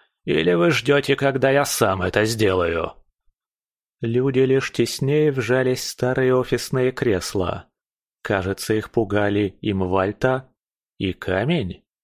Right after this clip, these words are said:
«Нет», пробормотал Влад тихо,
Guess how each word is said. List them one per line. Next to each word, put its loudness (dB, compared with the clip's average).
«Нет», -4
пробормотал 0
Влад -2
тихо, -4